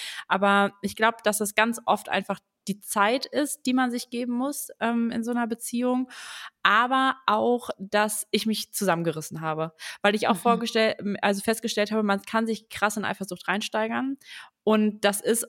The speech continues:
Speaker 1: oft auch einfach so gemein dem Partner gegenüber, also wirklich jetzt auf meine Situation bezogen, ne? Weil es war mir gegenüber gemein, dass ich Moritz sowas die ganze Zeit unterstellt habe. Manchmal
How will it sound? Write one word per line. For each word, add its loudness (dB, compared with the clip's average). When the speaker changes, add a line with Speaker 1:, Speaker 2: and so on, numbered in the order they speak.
Speaker 1:
oft 2
auch -2
einfach -2
so 0
gemein 2
dem 0
Partner 0
gegenüber, -2
also 2
wirklich 0
jetzt -2
auf -10
meine 2
Situation -4
bezogen, -8
ne? 2
Weil 4
es -6
war 2
mir 0
gegenüber 0
gemein, 2
dass 0
ich -12
Moritz 0
sowas 0
die -14
ganze -4
Zeit 0
unterstellt 0
habe. 2
Manchmal -2